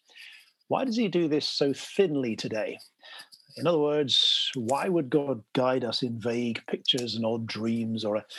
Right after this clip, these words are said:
slight sense of calling as opposed to audible voices and plain visions? Of course, some have encountered this kind of clarity, including those who met him in the flesh, but most people spend their lives not knowing God at all. Why wouldn't God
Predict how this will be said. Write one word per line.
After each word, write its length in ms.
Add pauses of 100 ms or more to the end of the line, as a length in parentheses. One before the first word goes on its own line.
(200)
slight 320
sense 220
of 100
calling 440
as 100
opposed 300
to 260
audible 260
voices 440
and 100
plain 280
visions? 440 (1000)
Of 60
course, 240
some 100
have 100
encountered 440
this 120
kind 200
of 80
clarity, 520
including 440
those 200
who 120
met 220
him 120
in 80
the 80
flesh, 420
but 160
most 280
people 200
spend 320
their 100
lives 300
not 160
knowing 280
God 180
at 120
all. 220 (480)
Why 220
wouldn't 420
God 300